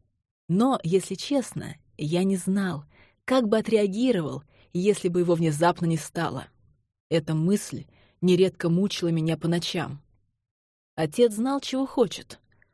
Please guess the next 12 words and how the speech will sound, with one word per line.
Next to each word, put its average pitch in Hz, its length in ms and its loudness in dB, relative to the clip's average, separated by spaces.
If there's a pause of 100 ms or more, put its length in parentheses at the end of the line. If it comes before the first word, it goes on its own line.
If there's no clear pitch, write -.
(120)
но 180 100 2
ему 196 220 4
не 220 100 4
хватало 208 500 0
решительности 170 840 -4
этого 170 340 -2
добиться. 170 640 -2 (920)
И 170 80 0
я 190 420 0
не 185 160 0
желал 185 380 2
мучиться 190 640 -2